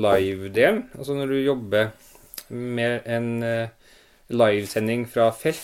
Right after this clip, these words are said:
så er det jo ofte mye enklere å bruke det du har, i stedet for å stå der med kompliserte kamerarigg. Men det er jo mye mer sårbart, så skal du ha en direktesending på T V to, så må du ha ting som fungerer. Men skal du bare rapportere fra en demonstrasjon eller fra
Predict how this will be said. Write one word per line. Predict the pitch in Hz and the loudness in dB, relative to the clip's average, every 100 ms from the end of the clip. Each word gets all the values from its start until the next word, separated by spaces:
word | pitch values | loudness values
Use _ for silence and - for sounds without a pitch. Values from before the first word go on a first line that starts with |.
| - | -14
så | - 131 | 0 2
er | 110 | 2
det | |
jo | 123 | 0
ofte | 117 120 | -4 -4
mye | 117 | -4
enklere | 120 104 104 | -4 -4 -4
å | 107 | -4
bruke | 107 107 - - | -6 -8 -10 -6
det | 110 | -4
du | 110 | 0
har, | 123 139 - - - - | 2 0 0 -20 -20 -16
i | 123 | -10
stedet | 117 110 | -8 -4
for | 113 | -4
å | 107 | -4
stå | - 104 | 0 0
der | 104 | 0
med | 107 - | -6 -12
kompliserte | - 113 117 - 101 - 98 - | -12 -10 -8 -4 -4 -4 -10 -6
kamerarigg. | - 95 110 143 | -4 -2 -2 -2
Men | 139 123 | 0 0
det | |
er | 120 | 2
jo | |
mye | 123 | 2
mer | 120 | 0
sårbart, | - 135 110 139 - | 0 0 6 4 4
så | 120 | -6
skal | 117 | 0
du | 113 | 0
ha | 113 107 | 2 0
en | 110 - - - _ - | 0 -8 -20 -20 _ -4
direktesending | 117 117 107 104 107 | -2 -2 -4 -4 -4
på | 123 | -2
T | 117 | 0
V | |
to, | 160 151 - _ - - _ _ - | 0 0 -2 _ -20 -20 _ _ -10
så | - 127 127 | 4 6 6
må | 127 113 | 6 4
du | 110 | 4
ha | 123 113 | 4 2
ting | 110 | 0
som | 117 | -4
fungerer. | 123 117 139 113 _ - - | 2 6 6 2 _ -20 -12
Men | 127 127 123 120 | -4 -2 0 -2
skal | 113 - 110 | -6 -2 -2
du | 113 | 0
bare | 113 113 | 2 0
rapportere | 110 - 107 95 | -2 -4 -2 -2
fra | 117 | -2
en | |
demonstrasjon | 110 110 113 113 107 123 | -4 -4 -6 -4 -4 -4
eller | 107 107 | -6 -8
fra | - 107 | -2 -2